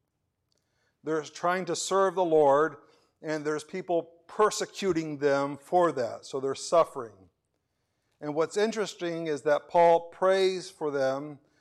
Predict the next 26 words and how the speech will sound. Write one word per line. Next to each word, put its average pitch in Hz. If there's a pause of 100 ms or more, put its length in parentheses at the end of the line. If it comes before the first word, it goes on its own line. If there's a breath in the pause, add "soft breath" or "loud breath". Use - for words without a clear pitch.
(400)
that 139
God 156
would 156
count 175
them 151
worthy 139 (160)
and 135
fulfill 160
every 151
desire 143
for 127 (140)
goodness, 131
because 131
that 131
goodness 180
that 147
they're 139
doing 156
is 127
that 135 (280 soft breath)
even 190
though 165
they 156
are 147
being 143
persecuted, 139